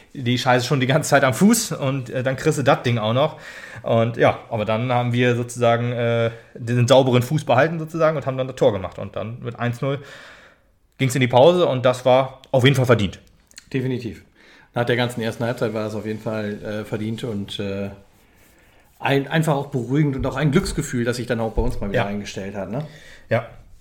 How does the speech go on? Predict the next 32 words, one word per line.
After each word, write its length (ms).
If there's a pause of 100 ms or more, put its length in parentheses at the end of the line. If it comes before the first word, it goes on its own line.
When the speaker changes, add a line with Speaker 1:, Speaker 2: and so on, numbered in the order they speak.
(520)
Speaker 1:
Man 120
muss 140
aber 220
sagen, 400
ähm, 260 (140)
aus 160
der 80
Halbzeit 280
kamen 300
die 80
Bayern 400
ein 160
bisschen 340
besser. 280
Also 160
ich 100
würde 140
f-, 280 (140)
sagen, 320 (540)
ähm, 340 (280)
die 180
hatten 160
so 80
ein, 100
so 80
ein, 240
so 60
ein 80
Chancen-, 580
so 100
ein 80
Chancenplus. 880